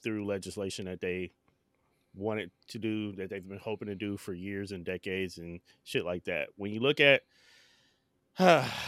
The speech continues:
hate to, hated to even see this when I was doing the research, but if you look at our two, uh, two of our home states, um, Kentucky,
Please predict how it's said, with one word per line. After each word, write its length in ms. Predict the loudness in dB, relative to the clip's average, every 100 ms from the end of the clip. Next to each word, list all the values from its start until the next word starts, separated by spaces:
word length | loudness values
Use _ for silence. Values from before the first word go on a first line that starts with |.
| -8 -12 -12 -8
hate 380 | -8 4 6 6
to, 100 | 0 6
hated 280 | 6 6
to 80 | 4
even 200 | 4 4
see 200 | 0 0
this 140 | 0 -2
when 80 | -2
I 40 |
was 100 | 0
doing 140 | 0 -2
the 60 |
research, 280 | -2 -2 -2
but 120 | 0
if 120 | 0 4
you 60 |
look 160 | 4 6
at 120 | 6
our 140 | 6
two, 360 | 2 0 2 0 _ _ _ -20 _ _ _
uh, 160 | 2 2
two 200 | 4 4
of 80 | 8
our 140 | 6
home 260 | 6 4 2
states, 500 | 0 -2 -2 -4 -4 _ -4
um, 640 | 0 0 0 -2 -4 -6 -10 -10
Kentucky, 600 | -8 2 6 6 2 -6